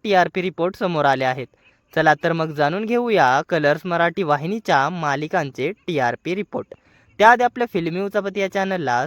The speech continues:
सबस्क्राईब केलं नसेल तर सबस्क्राईब करून घ्या. तर नंबर पाचवरती आहे पिंगा ग पोरी पिंगा ही मालिका झिरो पॉइंट सहाच्या रेटिंगसह. तर नंबर चारवरती आहे अशोक मामा ही मालिका झिरो पॉइंट सहाच्या रेटिंगसह.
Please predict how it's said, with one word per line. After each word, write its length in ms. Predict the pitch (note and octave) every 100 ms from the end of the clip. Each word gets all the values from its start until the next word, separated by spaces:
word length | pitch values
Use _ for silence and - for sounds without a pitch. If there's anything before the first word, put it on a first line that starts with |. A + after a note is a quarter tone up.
| -
सबस्क्राईब 440 | C3+ - - E3 -
केलं 200 | F3 E3+
नसेल 460 | F3 E3 C#3 C#3 D#3+
तर 100 | C#3+ -
सबस्क्राईब 460 | B2+ - - B2+ -
करून 240 | C3+ C3
घ्या. 160 | B2+ B2 - _ _ _ _ _ _ _ _
तर 60 | D3
नंबर 300 | D#3+ E3 E3 -
पाचवरती 560 | E3+ F#3+ A#3 B3+ A#3+ B3+
आहे 460 | A#3+ E3 F3 C3+ D3+ - _ -
पिंगा 320 | D#3 D3+ F3
ग 100 | F#3+
पोरी 280 | F#3+ G#3 G3+
पिंगा 480 | G3 G3 F#3 C#3+ C3+
ही 200 | C3 C#3+
मालिका 540 | C#3 C3 F3+ D3+ B2 D3+
झिरो 380 | F3 C#3 D3+ G3
पॉइंट 320 | - A#3 A3+ -
सहाच्या 460 | D#3 C#3 B2+ C#3
रेटिंगसह. 600 | F3 C#3 A#2 A#2+ C3+ B2 A#2+ - _ _ _ _ -
तर 240 | F#3 D3+
नंबर 320 | D3 C#3+ C#3+ D3 -
चारवरती 580 | D#3+ E3+ G3 G3+ F#3+
आहे 400 | G#3 G3 D#3+ C3+ C#3 _ -
अशोक 380 | C#3+ F3 G#3 -
मामा 400 | G#3+ E3+ D3 C3+ D3+
ही 80 |
मालिका 560 | D3 C#3+ D3+ E3+ C#3+ B2 - _ _ _
झिरो 320 | C#3+ E3+ G3
पॉइंट 340 | A3+ A#3+ A3 G#3+
सहाच्या 460 | G#3 D3 C3+ C3+ D#3
रेटिंगसह. 600 | D#3+ C3+ A#2+ A#2+ A#2